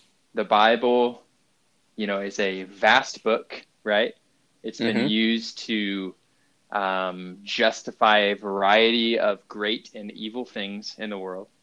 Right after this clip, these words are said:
Speaker 1: right? I mean, it's, it's, you could say it, it's the foundation for our Western civilization, right?
Speaker 2: For
Speaker 1: Uh,
Speaker 2: sure.
Speaker 1: it's got all these great moral principles in it. Um, it's, you know,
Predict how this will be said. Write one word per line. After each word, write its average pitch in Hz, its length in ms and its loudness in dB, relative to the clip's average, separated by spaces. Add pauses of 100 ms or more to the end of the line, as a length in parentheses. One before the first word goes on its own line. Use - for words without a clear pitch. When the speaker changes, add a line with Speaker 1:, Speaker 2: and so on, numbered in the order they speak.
Speaker 1:
right? 101 280 -10 (260)
I 110 80 -12
mean, 95 240 -12 (280)
it's, - 420 -12 (520)
it's, - 380 -8
you 104 100 -10
could - 140 -14
say 104 220 4
it, 98 160 -2
it's - 480 -6
the 104 140 -8
foundation 107 840 -2
for 107 260 0
our 101 420 4 (320)
Western 104 540 -2
civilization, 110 960 -4 (540)
right? 110 360 2 (440)
Speaker 2:
For - 100 -8
Speaker 1:
Uh, 95 120 0
Speaker 2:
sure. - 140 0
Speaker 1:
it's - 140 -12
got 101 200 4
all 113 340 6
these 113 180 0
great 110 380 0 (100)
moral 110 380 0
principles 120 840 -4
in 120 220 -6
it. - 400 -6 (140)
Um, 95 600 -4 (560)
it's, - 500 -10
you - 180 -12
know, - 180 -12